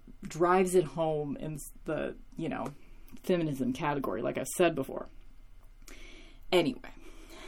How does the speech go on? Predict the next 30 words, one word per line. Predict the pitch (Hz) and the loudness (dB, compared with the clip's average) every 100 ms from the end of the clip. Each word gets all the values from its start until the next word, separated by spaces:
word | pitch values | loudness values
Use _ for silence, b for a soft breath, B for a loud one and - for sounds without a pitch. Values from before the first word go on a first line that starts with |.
| B B B - | B B B 2
Buffy, | 165 160 156 151 | 4 4 2 -2
fire | - 175 165 165 | -2 2 4 4
bad, | 147 151 147 - | 2 0 -2 -8
tree | - 160 131 | -4 -2 -2
pretty. | - - - B B B B - | -4 -6 -6 B B B B -2
So, | - 233 220 196 | 4 6 6 4
do | 214 | 2
we | 240 | 4
want | 269 294 285 185 | 6 6 4 2
the | 190 180 | 2 2
quote | - - - 180 170 | 2 -2 6 8 8
of | 160 | 2
the | - | 0
episode | 151 151 156 151 | 0 0 0 0
to | 160 | -2
be, | 135 135 131 - | 0 0 -2 -2
"Fire | - 160 160 | 2 4 6
bad, | 156 160 170 - - | 4 0 -4 -8 -10
tree | - 165 151 | -4 -2 -2
pretty," | - 247 247 240 240 - | 0 2 2 2 -2 0
or, | - 175 | 4 6
"Tea | 175 240 | 6 4
is | 220 - | 4 6
soothing, | 180 170 170 160 - | 6 6 4 0 0
I | 156 | 0
wish | 143 - | 0 -4
to | - | -4
be | - | -4
tense"? | - 170 - - - - - - - - - - - - - - B B B B B B | -2 -4 -4 -6 -6 -8 -8 -6 -8 -10 -14 -16 -16 -16 -16 -14 B B B B B B
Um, | 170 175 175 156 160 165 - | 2 6 6 6 2 -2 -4